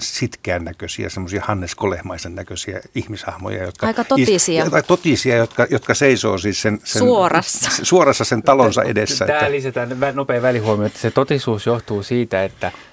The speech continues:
Speaker 3: että kuvi-, kuvia varten
Speaker 2: Oli
Speaker 3: piti olla tosi
Speaker 1: Paikalla.
Speaker 3: tarkkaan paikalla ja
Speaker 2: Että ne
Speaker 3: jännittävä tilanne, että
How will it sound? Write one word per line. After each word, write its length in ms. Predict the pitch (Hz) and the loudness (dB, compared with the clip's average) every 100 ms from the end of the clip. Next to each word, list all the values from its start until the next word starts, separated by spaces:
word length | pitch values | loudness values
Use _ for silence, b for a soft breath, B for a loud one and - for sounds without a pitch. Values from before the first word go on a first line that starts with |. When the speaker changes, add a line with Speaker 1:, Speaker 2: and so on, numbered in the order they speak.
| - | -16
Speaker 3:
että 160 | 95 - | -16 -8
kuvi-, 420 | 120 127 120 110 | -4 -2 -2 -2
kuvia 400 | - 123 127 107 | -2 2 2 2
varten 260 | 101 104 - | 0 -2 0
Speaker 2:
Oli 140 | 196 98 | 0 0
Speaker 3:
piti 160 | 107 | 0
olla 160 | 107 208 - | 2 0 -2
tosi 140 | 131 | 2
Speaker 1:
Paikalla. 380 | 120 110 110 104 | 6 6 6 4
Speaker 3:
tarkkaan 180 | 101 107 | 2 4
paikalla 480 | 117 113 - 101 98 | 2 2 0 0 2
ja 140 | 98 | 2
Speaker 2:
Että 300 | 104 117 120 | 4 4 4
ne 80 | 233 | 4
Speaker 3:
jännittävä 220 | 196 208 | 4 4
tilanne, 340 | 202 240 | 4 4
että 20 | 226 | 4